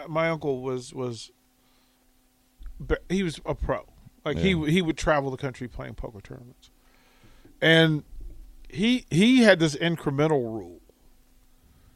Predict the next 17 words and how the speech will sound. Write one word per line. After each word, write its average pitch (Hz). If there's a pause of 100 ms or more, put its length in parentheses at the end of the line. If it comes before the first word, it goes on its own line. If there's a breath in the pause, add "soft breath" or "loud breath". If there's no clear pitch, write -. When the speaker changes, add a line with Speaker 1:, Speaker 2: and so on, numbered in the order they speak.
(240)
Speaker 1:
that 135
he 170
would, 151 (320)
whatever 147 (240)
minimum 139
he 123
set 135
for 131
every 135
hundred 127
Speaker 2:
Yeah. 110
Speaker 1:
he 139
would 127
set 123
aside, 139
and 120
then -